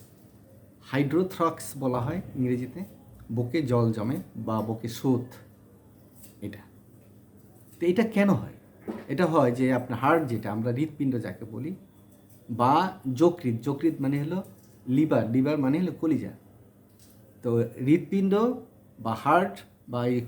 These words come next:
কলিজায় যদি কোনো রকমের বিকৃতি আসে, কোনো রকমে যদি অসুস্থ হয়,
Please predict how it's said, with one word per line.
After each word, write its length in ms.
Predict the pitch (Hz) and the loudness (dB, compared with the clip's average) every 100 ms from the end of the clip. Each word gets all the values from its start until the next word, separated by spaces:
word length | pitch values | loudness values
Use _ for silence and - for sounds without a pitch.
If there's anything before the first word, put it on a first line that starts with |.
| - | 0
কলিজায় 520 | 202 180 127 117 120 | 2 4 2 2 0
যদি 300 | 120 117 175 165 | -2 0 -2 0
কোনো 160 | 147 | -2
রকমের 320 | 147 143 160 127 | -2 -2 -2 0
বিকৃতি 540 | 143 156 202 190 120 | -2 -4 -6 -4 -4
আসে, 220 | - - - - - _ - - - - - - - - - - - - | -6 -12 -20 -20 -20 _ -20 -20 -20 -20 -20 -20 -20 -20 -20 -20 -20 -6
কোনো 160 | 123 135 | 0 2
রকমে 320 | 147 175 175 | 2 2 2
যদি 200 | 170 156 | 2 2
অসুস্থ 440 | 131 117 202 - | 2 0 -4 -6
হয়, 360 | 120 95 110 | -10 -10 -10